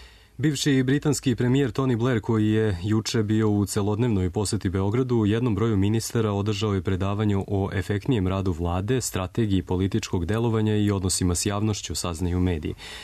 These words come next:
Dan posle, ministri ne otkrivaju detalje tog sastanka, ali su pojedini potvrdili da su na njemu bili. Stručna javnost ne spori Blairove marketinške veštine, ali je njegov imidž u Srbiji negativan. Detaljnije u prilogu Nataša Ćimović.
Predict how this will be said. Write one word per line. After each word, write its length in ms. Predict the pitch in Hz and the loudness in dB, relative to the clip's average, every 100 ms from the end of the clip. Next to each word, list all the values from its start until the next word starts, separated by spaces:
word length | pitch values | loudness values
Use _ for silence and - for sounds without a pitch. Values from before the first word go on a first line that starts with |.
| - - | -14 -4
Dan 260 | 98 135 | -2 -2
posle, 440 | 107 117 - 151 135 | -2 -4 -2 -2 0
ministri 640 | 87 98 107 - 117 104 | 0 0 -2 -2 -2 0
ne 160 | 107 107 | 2 0
otkrivaju 480 | 101 - 113 131 95 | 0 0 0 0 0
detalje 420 | 87 101 101 87 | -2 -2 -2 -2
tog 200 | 101 92 | -2 -2
sastanka, 520 | 107 107 135 127 131 | -4 -2 -2 -2 -2
ali 140 | 135 | 0
su 220 | 127 - 113 | -2 0 0
pojedini 480 | 117 107 113 131 | 2 2 2 0
potvrdili 580 | 104 98 - 104 117 117 | 0 -2 -2 0 0 0
da 120 | 113 | 0
su 180 | 110 - | 0 0
na 100 | 113 | 2
njemu 280 | 110 104 107 | 2 2 0
bili. 280 | 101 110 85 - - - - | 2 0 -2 -8 -20 -20 -12
Stručna 600 | - - 151 - 135 113 | -6 0 0 2 0 0
javnost 580 | 104 110 113 107 82 - 95 | 0 0 0 0 -2 -2 0
ne 160 | 90 92 | 2 0
spori 320 | - 120 127 | 0 -2 0
Blairove 400 | 95 104 107 101 | 0 0 0 2
marketinške 640 | 98 101 101 104 92 - | 0 0 -2 -2 -2 -2
veštine, 440 | 87 87 - 117 104 - - - | -2 -2 0 0 -2 -6 -20 -12
ali 200 | - 117 | -8 -4
je 40 | 139 | -2
njegov 280 | 123 123 | 0 2
imidž 280 | 120 117 107 | 2 2 2
u 120 | 104 | 2
Srbiji 500 | 107 - 90 90 92 - | 0 0 0 2 0 0
negativan. 560 | 87 76 - - 82 - - | -2 -2 -6 -8 -8 -10 -4
Detaljnije 440 | 117 117 113 107 | -2 0 -2 -2
u 40 | 92 | 0
prilogu 460 | 101 92 92 92 | 0 0 0 0
Nataša 420 | 87 78 - - | -2 -4 -4 -4
Ćimović. 460 | 95 113 110 - - | -2 0 -2 -2 -6